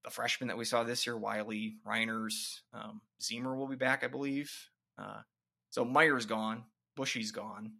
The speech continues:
from the back end at least. Um, by the way, one quick tangent. I, I, I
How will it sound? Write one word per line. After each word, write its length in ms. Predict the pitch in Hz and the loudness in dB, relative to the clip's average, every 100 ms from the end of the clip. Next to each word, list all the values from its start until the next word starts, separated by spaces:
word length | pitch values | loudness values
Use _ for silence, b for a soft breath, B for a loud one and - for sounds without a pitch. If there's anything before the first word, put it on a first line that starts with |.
| _ _ _ _ _ _ _ _ _ _ - | _ _ _ _ _ _ _ _ _ _ -4
from 140 | 120 | -2
the 60 | 110 | 2
back 300 | 117 117 101 | 2 2 -2
end 160 | 101 | -4
at 120 | 98 - | -8 -8
least. 380 | 98 - - B B B 107 | -4 -4 -4 B B B -2
Um, 400 | 110 104 104 - - _ _ _ _ - b | 0 -2 -6 -14 -20 _ _ _ _ -20 b
by 120 | 170 | 12
the 60 | 160 | 12
way, 100 | 127 | 10
one 720 | 117 135 160 165 156 147 135 - _ _ _ _ - | 10 12 12 12 6 2 -4 -12 _ _ _ _ -14
quick 340 | - 151 127 - - _ - | 6 6 6 -4 -12 _ -12
tangent. 460 | - 120 113 107 101 _ _ _ _ _ _ _ _ _ - | 0 2 2 -2 -6 _ _ _ _ _ _ _ _ _ -2
I, 60 | |
I, 280 | 110 104 110 - | -2 0 -4 -2
I 80 | 110 | -2